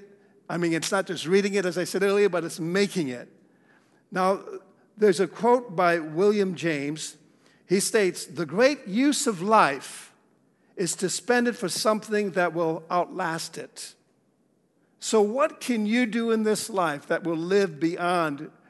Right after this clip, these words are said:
your life on this earth? That's what I'm talking about today. Challenging you to determine in your heart that you're gonna become a history maker.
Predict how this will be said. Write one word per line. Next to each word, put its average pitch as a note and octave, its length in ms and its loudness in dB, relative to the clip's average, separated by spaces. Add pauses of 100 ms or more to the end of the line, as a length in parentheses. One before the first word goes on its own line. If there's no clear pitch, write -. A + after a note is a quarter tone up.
your F#3 280 2
life F3 380 0
on E3 120 -6
this D#3+ 200 -6
earth? F3+ 400 -10 (760)
That's F#3+ 580 -2 (400)
what D#3 120 -6
I'm D#3+ 120 -2
talking F#3 360 -2
about E3+ 260 -4
today. D3+ 480 -12 (800)
Challenging G3+ 600 0
you E3+ 300 0 (360)
to E3 80 -8
determine E3+ 420 -2
in D#3+ 100 -2
your E3+ 120 0
heart E3 300 0
that E3+ 140 -8
you're E3+ 80 -6
gonna E3+ 120 -2
become D#3 320 -4
a D3 40 -4
history D#3 380 -6
maker. D3 420 -8